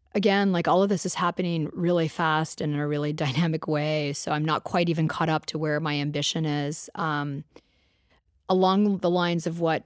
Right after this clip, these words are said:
you did, and I've done the sort of evaluations that are different than the university evaluations, and they tend to be more comfortable for students.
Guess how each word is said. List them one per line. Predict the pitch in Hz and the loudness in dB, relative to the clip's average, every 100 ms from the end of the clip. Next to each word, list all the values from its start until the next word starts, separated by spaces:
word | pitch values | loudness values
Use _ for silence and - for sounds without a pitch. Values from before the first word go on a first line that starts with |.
| _ | _
you | 196 180 | -4 -2
did, | 175 170 160 | 0 0 0
and | 160 160 | 0 0
I've | 160 | -2
done | 160 160 160 | -2 -2 -2
the | 160 | -2
sort | 160 165 160 | -2 -2 -2
of | 151 156 - | -2 -4 -8
evaluations | 185 165 156 160 160 160 - 160 147 | -6 -2 0 0 0 -2 -2 -4 -2
that | 156 | -2
are | 156 | -2
different | 156 160 - 151 147 | -2 -4 -2 -4 -2
than | 160 | -2
the | 156 | 0
university | 151 151 156 156 - 151 | 0 0 0 -2 -2 -2
evaluations, | 151 143 151 156 147 - 147 | -2 -2 -2 -2 -2 -2 -2
and | 151 | -2
they | 151 | -2
tend | - 156 156 | -4 -6 -4
to | |
be | 160 | -4
more | 156 156 | -4 -4
comfortable | - 147 143 - 160 147 | -6 -8 -8 -6 -4 -4
for | 139 | -6
students. | - 151 151 151 | -6 -4 -2 -4